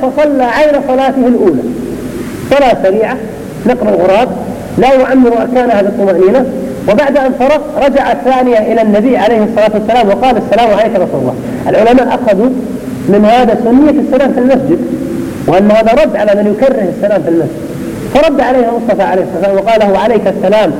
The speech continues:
ارجع فصلي فإنك لم تصلي." ثانية، الصلاة ثانية، فرجع فصلى بنفس الصلاة، ثم عاد الثالثة إلى النبي عليه الصلاة والسلام فقال له: "السلام عليك يا رسول الله." قال: "وعليك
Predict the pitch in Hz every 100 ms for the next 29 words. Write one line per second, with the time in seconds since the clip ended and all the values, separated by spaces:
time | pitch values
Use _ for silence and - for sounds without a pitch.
0 | - - - - 233 190 123 160 - 147
1 | - 147 117 107 101 - - - - 226
2 | 240 240 285 285 - - 127 - - -
3 | - - 147 220 262 - - - - 156
4 | - 262 208 220 262 254 - - - -
5 | - 247 285 - 226 - 240 240 - -
6 | - - - - 247 254 202 156 123 127
7 | 127 - - 247 254 - - - 247 -
8 | - - - - - - 175 214 214 247
9 | 240 226 240 240 233 220 214 226 214 208
10 | 208 240 190 208 208 185 202 208 208 190
11 | 190 214 254 262 - - - - 240 240
12 | 247 240 254 247 - - 247 262 294 247
13 | 214 196 165 - 233 220 240 220 214